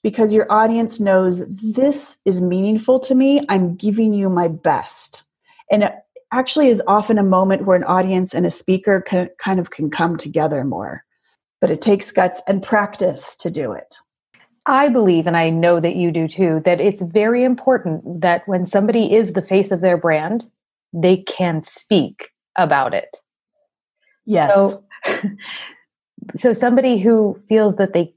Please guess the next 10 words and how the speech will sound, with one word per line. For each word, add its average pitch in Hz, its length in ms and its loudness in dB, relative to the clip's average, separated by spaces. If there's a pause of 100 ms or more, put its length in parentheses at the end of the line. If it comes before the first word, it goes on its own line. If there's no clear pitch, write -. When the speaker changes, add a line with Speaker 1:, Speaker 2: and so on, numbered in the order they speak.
Speaker 2:
cannot 190 880 0 (200)
get 185 160 4
up 175 200 0
there 175 200 2
and 165 200 -4
talk, - 460 -6 (520)
do 202 80 2
you 196 80 6
have 208 480 0 (380)
advice, 202 640 2